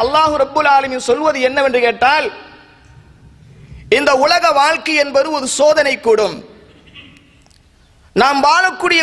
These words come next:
ஒட்டுமொத்த வாழ்க்கையை ஒரு சோதனை என்கின்ற பொழுது, இந்த உலகத்திலே நமக்கு ஏற்படக்கூடிய சிறிய பெரிய பிரச்சனைகள் எல்லாம் எம்மாத்திரம் என்பதை நாம் உணர்ந்து கொள்வதற்கு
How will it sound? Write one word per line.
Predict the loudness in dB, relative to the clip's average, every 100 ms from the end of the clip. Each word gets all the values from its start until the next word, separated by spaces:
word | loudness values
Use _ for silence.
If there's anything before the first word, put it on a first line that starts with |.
| 0
ஒட்டுமொத்த | -4 -4 -4 -2 -2 -2 0
வாழ்க்கையை | 0 0 -2 -2 0 -2
ஒரு | -4 0
சோதனை | 2 2 2 0 -2
என்கின்ற | -4 -2 0
பொழுது, | 0 0 0 -2 -6 -16 -20 _ _ _ _ _ _ _ _ _ _ -4 0
இந்த | 2 2
உலகத்திலே | 2 0 -2 0 0
நமக்கு | 0 -2 0 0
ஏற்படக்கூடிய | 0 0 -2 -2 -6 -4 -4 -2
சிறிய | -2 -2 0 -2
பெரிய | -2 -2 -2
பிரச்சனைகள் | 0 -2 -2 -2 0 0
எல்லாம் | 2 0 0 -2
எம்மாத்திரம் | 0 0 0 -4 -2 -2
என்பதை | 0 0 0 -2 -2
நாம் | 0 0
உணர்ந்து | -2 -2 -2
கொள்வதற்கு | -2 0 -2 -2